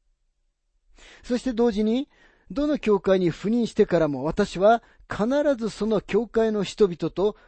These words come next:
関わるようになりました。私は病院にいた人たちのベッドの脇に立ちました。そして彼らに死が訪れた時には、私は彼らの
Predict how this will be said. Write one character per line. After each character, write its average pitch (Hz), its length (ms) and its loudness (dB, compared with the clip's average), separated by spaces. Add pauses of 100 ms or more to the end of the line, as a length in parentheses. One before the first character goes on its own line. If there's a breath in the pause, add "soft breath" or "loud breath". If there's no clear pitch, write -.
(140 soft breath)
関 233 400 -2
わ 226 120 2
る 220 140 -2
よ 220 140 2
う 180 60 2
に 208 100 0
な 190 100 2
り 123 80 -2
ま 101 120 -18
し - 100 -20
た。 - 100 -20 (1900 loud breath)
私 202 320 -2
は 196 140 6
病 247 240 4
院 254 80 0
に 247 80 0
い 208 40 -6
た 233 140 4
人 - 180 -2
た 196 140 0
ち - 100 -14
の 175 120 2
ベ 175 140 -4
ッ 269 60 -4 (100)
ド 185 120 0
の 185 220 2
脇 160 300 2
に 240 60 -2
立 165 200 -2
ち 127 100 -14
ま 101 80 -14
し - 80 -20
た。 - 160 -20 (680 loud breath)
そ 202 120 -6
し - 60 -8
て 208 120 0
彼 247 220 4
ら 175 120 4
に 135 300 -4 (340)
死 - 260 -8
が 226 140 6
訪 165 300 2 (100)
れ 196 120 4
た 165 140 0
時 165 240 -4
に 139 100 -2
は、 113 300 -10 (220 soft breath)
私 190 360 2
は 190 120 0
彼 254 260 2
ら 190 120 0
の 202 220 0